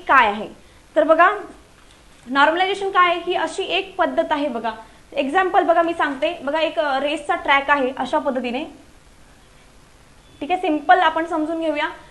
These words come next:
अशा पद्धतीने हा रेसचा track आहे बघा, circular race track आहे हा, ठीक आहे. तर बघा इथं अशा पद्धतीने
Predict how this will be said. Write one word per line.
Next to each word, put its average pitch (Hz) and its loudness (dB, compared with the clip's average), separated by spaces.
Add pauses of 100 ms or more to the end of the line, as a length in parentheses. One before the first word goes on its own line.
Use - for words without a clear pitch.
(120)
अशा 277 0
पद्धतीने 349 -4
हा 359 4
रेसचा 320 2
track 302 4
आहे 294 4
बघा, 302 0
circular 339 0 (220)
race 294 -4 (180)
track 262 4
आहे 226 2
हा, 214 -8 (380)
ठीक 285 -2
आहे. 330 2 (460)
तर 302 0
बघा 311 4
इथं 339 2
अशा 311 4
पद्धतीने 311 -2